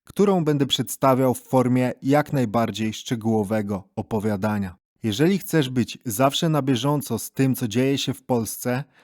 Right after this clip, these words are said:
zostaw subskrypcję oraz dzwoneczek, a jeżeli masz jakąś sprawę, to zapraszam do kontaktu na wiadomości kryminalne małpa gmail kropka com.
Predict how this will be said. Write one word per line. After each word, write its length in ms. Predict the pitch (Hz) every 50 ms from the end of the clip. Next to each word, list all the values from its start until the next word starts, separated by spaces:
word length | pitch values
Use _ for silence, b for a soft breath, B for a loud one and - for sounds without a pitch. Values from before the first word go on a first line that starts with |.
| b b
zostaw 500 | - 110 139 185 180 - - 165 143 -
subskrypcję 880 | - - - - - - - - 147 156 156 151 - - 156 151 - -
oraz 420 | - 127 127 123 120 117 107 101 95
dzwoneczek, 760 | - - 107 123 139 151 147 135 - - 117 117 117 - _ _ _ -
a 100 | - 113
jeżeli 400 | 113 113 101 117 131 131 117 110
masz 280 | 104 110 127 156 156 -
jakąś 280 | 180 - - 156 131
sprawę, 600 | - - - - 143 139 135 123 120 127 123 117 - _ -
to 120 | 185 180
zapraszam 500 | 160 160 - - 147 139 - - 135 120
do 100 | 117 120
kontaktu 640 | - 127 117 - - 131 135 131 - - - 113
na 220 | 104 104 101 98 98 b b b b b b b
wiadomości 680 | 104 101 117 120 120 123 123 131 139 131 - - 127 -
kryminalne 800 | - - 127 127 127 135 143 151 147 147 147 147 143 139 139 - _ _ _ -
małpa 520 | 117 123 127 127 - - 131 123 110 107 120
gmail 560 | 107 98 104 113 117 117 113 110 107 104 95
kropka 560 | _ - - 123 117 101 - - - 104 98 - _ -
com. 340 | - 120 110 104 98 95